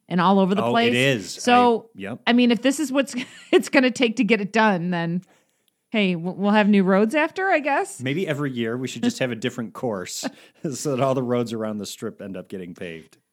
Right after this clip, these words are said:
Speaker 1: I feel like we can get more in depth in, uh, Formula One another time, because you and I were watching a bunch of simulations. We were looking at the renderings, and we are
Speaker 2: So
Speaker 1: literally in
Speaker 2: cool.
Speaker 1: awe.
Speaker 2: Yeah.
Speaker 1: And it, we need to go into detail about all that another time. We do have the renderings on our social media site, so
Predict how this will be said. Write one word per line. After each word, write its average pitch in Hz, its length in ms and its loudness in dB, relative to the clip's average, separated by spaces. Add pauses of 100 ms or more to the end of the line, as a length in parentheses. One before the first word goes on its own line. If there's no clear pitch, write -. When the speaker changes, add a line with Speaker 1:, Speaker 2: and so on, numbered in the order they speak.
(140)
Speaker 1:
I 233 80 -4
feel 285 120 -4
like 359 140 -4
we 330 140 0
can 254 100 -2
get 226 140 0
more 190 200 2
in 190 100 2
depth 175 320 -2
in, 170 280 -2
uh, 156 180 -8
Formula 180 400 -2
One 165 220 -4
another 160 300 -4
time, 160 260 -6
because 156 240 -8
you 214 100 0
and 226 80 2
I 190 120 2
were 170 120 -2
watching 160 600 -6
a 143 60 -12
bunch 180 280 -4
of 143 80 -10
simulations. 185 840 -2
We 165 80 -2
were 160 100 -6
looking 175 300 -4
at 165 80 -10
the 160 80 -8
renderings, 156 560 -6
and 202 120 0
we 226 100 4
are 220 80 4
Speaker 2:
So 202 60 4
Speaker 1:
literally 226 420 2
in 175 100 0
Speaker 2:
cool. 143 80 -6
Speaker 1:
awe. 135 400 -2
Speaker 2:
Yeah. 85 280 -10 (220)
Speaker 1:
And 208 160 0
it, 190 160 2
we 214 120 2
need 233 160 4
to 220 40 2
go 208 140 2
into 175 160 0
detail 151 400 -4
about 143 180 -6
all 131 160 -6
that 131 220 -8
another 143 280 -10
time. 151 240 -10
We 190 120 2
do 247 260 0
have 226 260 0
the 196 120 -2
renderings 180 460 -2
on 165 200 -4
our 165 100 -4
social 160 340 -8
media 151 260 -6
site, 131 340 -14
so 135 240 -10